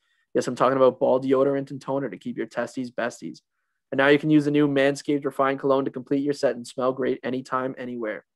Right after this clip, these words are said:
It's time to feel sexy. Get twenty percent off and free shipping with the code showbound at manscaped dot com. Your balls and body will thank you. And one more time, that's twenty percent off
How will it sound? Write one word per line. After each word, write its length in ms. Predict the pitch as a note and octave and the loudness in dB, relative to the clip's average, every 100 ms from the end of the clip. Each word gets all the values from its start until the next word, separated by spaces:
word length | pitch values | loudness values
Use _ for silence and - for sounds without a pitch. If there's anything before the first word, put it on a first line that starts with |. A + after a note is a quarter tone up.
| _ | _
It's 120 | - - | -16 -2
time 220 | C3 C#3+ | 0 2
to 60 | |
feel 200 | C#3 D#3 | 4 4
sexy. 500 | C#3+ C3+ A#2 - G2+ _ _ _ | 4 0 -4 -10 -16 _ _ _
Get 120 | A#2+ | -10
twenty 200 | - C#3+ | 0 2
percent 300 | D3+ D3+ D3 | 2 2 4
off 180 | C3+ C3+ | 4 2
and 100 | B2+ | -2
free 160 | C#3 C3+ | -4 -2
shipping 300 | C#3+ C3+ C3+ | -2 -2 -4
with 120 | B2+ | -8
the 60 | |
code 240 | C3 B2+ B2+ | -2 -2 0
showbound 480 | - C3+ C3+ C#3+ C3+ | 2 4 4 2 0
at 120 | - | -4
manscaped 500 | B2 B2 - C#3+ - | -10 -12 -6 -6 -2
dot 240 | A2+ B2 | -2 -2
com. 320 | - G#2 C2 _ _ _ | -4 -8 -10 _ _ _
Your 100 | A#2+ | -2
balls 420 | A#2+ B2 A#2+ C#3 C#3 | 0 2 4 4 4
and 260 | B2 C3 | -4 -4
body 260 | B2 A#2 A#2+ | -4 -4 -4
will 220 | B2 A#2+ | -6 -8
thank 240 | A2 A2+ B2 | -10 -12 -14
you. 160 | - - _ _ _ | -18 -18 _ _ _
And 100 | - | -8
one 100 | A#2 | -4
more 100 | A#2+ | -2
time, 180 | A#2+ B2 | 0 0
that's 180 | A#2+ - | -2 -4
twenty 220 | - C3+ | 0 0
percent 320 | C3 C3 C3 | 2 2 2
off 180 | C3 C3 | 2 2